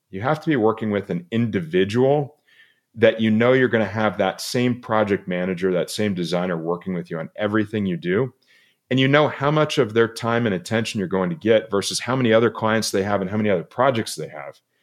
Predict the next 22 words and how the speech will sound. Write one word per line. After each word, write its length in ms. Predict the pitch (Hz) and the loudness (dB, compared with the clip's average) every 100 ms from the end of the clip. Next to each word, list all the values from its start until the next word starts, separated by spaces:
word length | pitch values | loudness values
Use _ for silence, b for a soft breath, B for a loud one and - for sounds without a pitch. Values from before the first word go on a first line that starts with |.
| _ _ _ _ _ | _ _ _ _ _
At 100 | 117 | -4
the 80 | - | -4
firm 360 | - - 196 208 | -2 2 4 4
level, 600 | 113 85 85 90 117 - _ _ _ - | 4 2 2 0 -2 -10 _ _ _ -2
how 180 | 139 | 0
big 300 | 147 143 143 | 2 4 4
is 120 | 135 107 | 2 2
your 160 | 120 | 2
business 460 | 104 117 107 104 - | 4 2 2 0 0
as 160 | 95 | 0
compared 540 | - 92 87 107 104 - | -2 -8 0 2 2 0
to 100 | 95 | -6
their 340 | 82 101 104 - | 0 2 2 0
overall 420 | 101 92 95 104 | 0 2 4 4
business 480 | 82 80 80 - - | 2 -6 -10 -10 -6
and 100 | 87 | -2
their 120 | 92 | -2
portfolio? 640 | - 101 - 110 85 73 - _ _ _ _ _ _ - | -2 -4 -2 0 0 -4 -12 _ _ _ _ _ _ -10
You 100 | 107 | -8
probably 480 | 104 - 127 135 143 | -2 2 2 2 2
wanna 320 | 127 113 104 | 2 2 0
be 480 | 110 107 107 107 101 | 0 2 4 2 -2